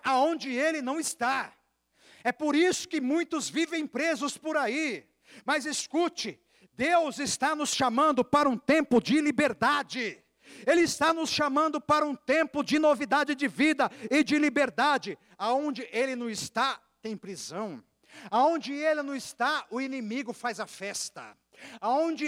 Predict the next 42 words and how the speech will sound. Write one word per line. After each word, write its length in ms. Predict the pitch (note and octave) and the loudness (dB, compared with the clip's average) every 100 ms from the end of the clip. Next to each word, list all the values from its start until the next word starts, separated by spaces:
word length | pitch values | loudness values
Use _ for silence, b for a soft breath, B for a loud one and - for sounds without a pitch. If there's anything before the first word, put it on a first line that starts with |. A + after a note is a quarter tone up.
| A#3+ | 0
ele 260 | C#4+ D4+ | 0 0
não 160 | C#4+ C4+ | 0 0
está, 580 | B3+ - - C#4+ D#4+ B3 _ _ | -2 -2 2 4 4 0 _ _
o 100 | A3 | -6
inimigo 460 | B3 B3 A#3+ B3 | -4 -4 -4 -4
prende. 640 | - - A#3 D4 C4+ - - _ _ B B B | -8 -4 -4 -4 -6 -10 -16 _ _ B B B
Aonde 380 | A3 C#4 D#4+ C#4+ | 0 0 0 -2
ele 320 | C#4+ D#4 D4+ | -2 0 0
não 120 | C#4+ | -2
está, 460 | C4 - - D4 C4+ | -2 -2 -2 -2 -2
as 180 | A3 - | -6 -8
coisas 440 | - C#4 C4 A#3 | -2 -2 0 -2
não 200 | G#3 A3+ | -2 -4
andam. 160 | A3 A3+ | -4 -6
Parece 320 | - A#3 A#3+ | -4 -6 -6
que 100 | - | -10
tá 140 | - A3 | -8 -8
andando, 380 | E3+ A#3+ G#3+ | -6 -8 -8
mas 160 | F3+ G#3 | -8 -8
as 140 | A3+ | -8
coisas 340 | - A#3 A3+ G3+ | -4 -6 -6 -10
não 160 | G3 F3 | -12 -12
andam. 360 | A3 F#3 G#2+ _ _ B B | -12 -14 -18 _ _ B B
As 200 | G#3 - | -14 -14
coisas 420 | - B3+ A#3 A3+ F3 | -6 -6 -4 -6 -8
não 160 | F#3+ | -14
vão, 360 | A#2 E3 A3 D#3+ _ _ _ | -12 -12 -12 -14 _ _ _
vai 180 | D#3 A#3 | -6 -6
atrasando. 840 | - A3 F#3 C3+ F3 A3 C#3 G#2 _ b _ | -4 -6 -6 -10 -12 -12 -14 -20 _ b _
Vai, 180 | F3+ D#3+ | -14 -8
para, 220 | A3+ G#3+ _ | -8 -8 _
e 80 | A3 | -10
pare-, 380 | - A3 C4 G#3+ | -4 -2 -2 -4
e 80 | A#3 | -6
parece 420 | - A3 B3 - | -4 -2 -2 -4
até 200 | A3+ A#3+ | -4 -4
que 120 | - | -4
é 40 | G#3+ | -6
fácil, 460 | - G#3+ A3+ - | -4 -4 -2 -4
mas 200 | G3 G#3 | -4 -4
não 160 | A3 F3 | -4 -4
é. 240 | A3+ F#3+ | -4 -4